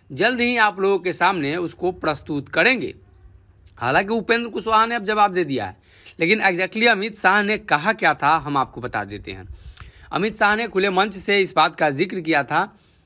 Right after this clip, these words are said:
कि जब जब देश में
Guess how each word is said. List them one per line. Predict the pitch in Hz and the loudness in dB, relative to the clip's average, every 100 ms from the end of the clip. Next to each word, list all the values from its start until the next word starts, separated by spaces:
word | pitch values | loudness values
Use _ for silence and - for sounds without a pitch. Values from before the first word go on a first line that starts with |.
| _ _ - | _ _ -6
कि | 202 202 | -6 -2
जब | 147 180 | 2 2
जब | 175 202 120 - _ _ _ _ _ _ _ - | 4 2 0 -10 _ _ _ _ _ _ _ -6
देश | 131 202 226 190 | 2 4 2 0
में | 202 226 | 0 0